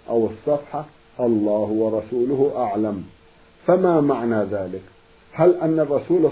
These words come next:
صلى الله عليه وسلم يعلم الغيب في حياته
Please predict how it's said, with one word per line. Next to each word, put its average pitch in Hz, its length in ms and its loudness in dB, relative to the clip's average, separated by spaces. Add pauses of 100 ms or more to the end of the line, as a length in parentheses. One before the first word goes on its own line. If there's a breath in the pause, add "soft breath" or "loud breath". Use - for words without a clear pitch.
صلى 139 200 0
الله 127 360 -2
عليه 127 280 -2
وسلم 113 680 0
يعلم 135 460 0
الغيب 117 500 0 (120)
في 127 180 0
حياته 123 760 -2